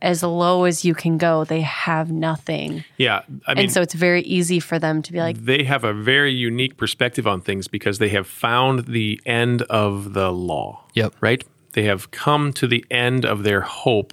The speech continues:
Speaker 2: within the law, and it, and all it's done is place them into prison.
Speaker 3: Yep.
Speaker 2: Um, so they've been caught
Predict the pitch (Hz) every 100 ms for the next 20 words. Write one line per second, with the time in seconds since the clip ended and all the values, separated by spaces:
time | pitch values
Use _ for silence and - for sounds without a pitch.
0 | - 104 104 98 98 95 95 98 98 -
1 | - 107 113 113 104 104 98 - - 107
2 | - 95 92 82 - 87 - - - 123
3 | - - - - 104 92 90 80 - -
4 | 107 120 107 117 107 95 - - - 202
5 | 90 87 -